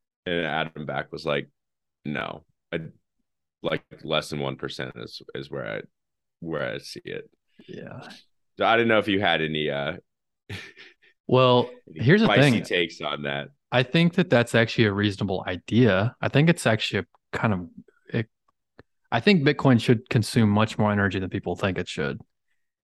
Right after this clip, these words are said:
Speaker 2: because energy is life. I really believe that. And energy security is the most important geopolitical strategy. Um,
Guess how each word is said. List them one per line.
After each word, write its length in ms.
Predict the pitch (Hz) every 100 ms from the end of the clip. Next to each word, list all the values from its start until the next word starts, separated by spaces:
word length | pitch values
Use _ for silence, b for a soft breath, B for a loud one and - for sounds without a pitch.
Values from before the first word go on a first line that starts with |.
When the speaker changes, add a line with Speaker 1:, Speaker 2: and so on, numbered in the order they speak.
| -
Speaker 2:
because 880 | 104 - 107 101 95 92 90 - - -
energy 520 | 117 117 104 104 98
is 160 | 90 92
life. 480 | 92 87 - - 113
I 60 |
really 240 | 95 98 92
believe 300 | 90 92 87
that. 260 | 90 92 _ _ -
And 320 | 107 92 90
energy 320 | 104 104 101
security 560 | - - - 95 87 87
is 120 | -
the 80 | 98
most 280 | 95 -
important 540 | 104 - 101 - 95 - _ _ _ _ _ -
geopolitical 800 | 113 95 - 95 90 90 - -
strategy. 640 | - 95 92 92 98 110 - _ _ _ _ _ _ _ _ -
Um, 500 | 131 98 92 90 95